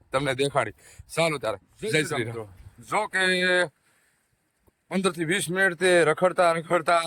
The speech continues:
ગોતતા ગોતતા આપણને એક્ઝેક્ટ આ ગુફા મળી ગઈ છે અહીંયા, પણ હજી મહાદેવ ભોળિયાનાથની શિવલિંગ નથી મળી.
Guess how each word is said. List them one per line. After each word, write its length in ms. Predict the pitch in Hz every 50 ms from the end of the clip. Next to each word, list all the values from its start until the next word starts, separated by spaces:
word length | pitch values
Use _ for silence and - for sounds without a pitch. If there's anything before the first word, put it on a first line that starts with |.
| 165 160 156
ગોતતા 440 | 139 135 156 165 - _ - 170 160
ગોતતા 360 | 147 151 160 - - 165 160 151
આપણને 360 | 151 151 - - 160 160 156 151
એક્ઝેક્ટ 380 | 156 160 151 185 208 175 135 123 _ _ _ _ _ _ _ _
આ 140 | - 131 139
ગુફા 380 | 135 131 131 - _ 165 175 165
મળી 260 | 160 160 175 208 214
ગઈ 180 | 180 180 165 147
છે 100 | 127 151
અહીંયા, 320 | 135 143 143 147 170 175 165 _ _ _ _ _ _ _ _ _ _ -
પણ 140 | 156 151 147
હજી 200 | 151 180 196 180 - _ _ _ _ _ -
મહાદેવ 400 | 107 123 139 160 180 180 190 196 156
ભોળિયાનાથની 680 | 113 113 139 160 175 185 185 190 190 170 175 196 190 165 _ _ _
શિવલિંગ 460 | - - - 190 208 220 226 233 220 196
નથી 300 | 196 190 180 180 147 143
મળી. 200 | 131 117 107